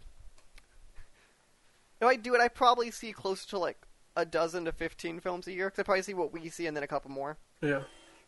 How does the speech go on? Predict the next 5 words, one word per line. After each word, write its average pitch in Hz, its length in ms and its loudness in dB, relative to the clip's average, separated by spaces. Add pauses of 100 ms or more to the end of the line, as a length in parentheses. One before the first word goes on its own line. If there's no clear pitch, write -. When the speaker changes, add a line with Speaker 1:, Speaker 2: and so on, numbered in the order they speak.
(1800)
Speaker 1:
Um, 143 320 -4 (140)
but 254 80 2
yeah. 226 80 4 (400)
So - 160 -4
nineteen 254 560 -4